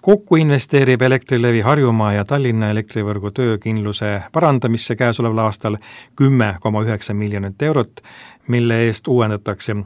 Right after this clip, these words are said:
seitsekümmend kaheksa alajaama ja ehitatakse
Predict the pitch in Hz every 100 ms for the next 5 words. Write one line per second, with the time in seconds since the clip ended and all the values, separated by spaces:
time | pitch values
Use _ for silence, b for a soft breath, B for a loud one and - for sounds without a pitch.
0 | - - 117 117 107 104 101 - 113 104
1 | 135 165 123 110 104 104 101 B B B
2 | - 110 110 120 117 98 107 - 107